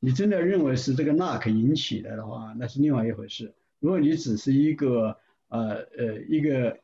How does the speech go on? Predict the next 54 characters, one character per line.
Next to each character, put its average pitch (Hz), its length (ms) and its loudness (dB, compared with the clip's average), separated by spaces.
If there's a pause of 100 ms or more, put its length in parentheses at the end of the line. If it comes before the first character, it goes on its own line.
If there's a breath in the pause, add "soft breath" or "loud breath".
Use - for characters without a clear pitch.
(380)
一 156 100 2
般 165 240 0
的 156 100 2
说 139 360 0
法， 98 280 -4
一 127 120 0
般 143 120 0
的 147 60 4
一 143 60 2
个 143 60 4
语 104 200 0
境， 113 420 2
一 123 80 -2
般 143 200 0
的， 127 240 0 (360)
呃， - 460 -6
一， - 20 4
一， 165 360 2
一， 160 400 2
一 151 40 2
般 165 180 0
的 160 80 2
一 151 80 4
个， 131 340 0
一 127 200 2
个， 147 160 2
一 143 140 6
个， 135 140 2
一 139 140 4
个 143 80 4
愿 147 340 2
望， 127 300 0
或 123 160 0
者 110 60 4
是 123 120 2
一 135 80 4
个 131 140 2
这 143 120 0
样 113 200 2
的， 104 160 0 (320)
你 131 340 2 (240)
那 170 220 0
嘛 139 200 2
是 131 140 0
另 151 180 4
外 117 120 0
一 113 80 2
回 92 180 -6
事 - 240 -6 (240)
啊。 - 200 -14 (300)
就 214 120 0
是， 135 400 0 (440)
呃， 135 80 -12
呃， - 60 -14